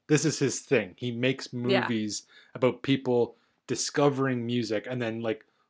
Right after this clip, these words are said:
Speaker 1: learning to express themselves through music and, like, the whole creativity of music. And, like, he's just better at that than everybody
Speaker 2: Yeah.
Speaker 1: else. <laughs> So, like, he's not the only person who makes these types of movies. He just makes them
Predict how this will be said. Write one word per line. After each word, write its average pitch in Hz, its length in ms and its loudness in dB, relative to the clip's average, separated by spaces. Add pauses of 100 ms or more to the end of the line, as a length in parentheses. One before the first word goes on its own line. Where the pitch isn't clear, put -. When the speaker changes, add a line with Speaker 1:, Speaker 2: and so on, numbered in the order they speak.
(120)
Speaker 1:
learning 123 400 0
to 123 180 0
express - 420 0
themselves 107 640 -4
through 113 340 -4
music 107 380 -4
and, 107 60 -10
like, 104 140 -6
the - 80 -4
whole 117 160 0
creativity 113 800 -2
of 98 140 -6
music. 107 420 -4 (800)
And, 139 80 2
like, 139 200 4 (720)
he's 127 140 0
just 131 320 2
better 123 260 6
at 147 120 4
that 160 180 2
than 139 120 6
everybody 123 340 8
Speaker 2:
Yeah. 117 120 12
Speaker 1:
else. - 360 12
<laughs> - 60 -14 (240)
So, 190 160 8
like, 151 260 8 (160)
he's 160 140 6
not 202 160 8
the 180 80 0
only 170 300 6
person 160 420 6
who 139 100 0
makes 131 360 2
these 131 200 0
types 131 300 2
of 123 60 -4
movies. 147 480 0 (100)
He - 160 -2
just 156 220 2
makes 120 360 0
them 135 280 -2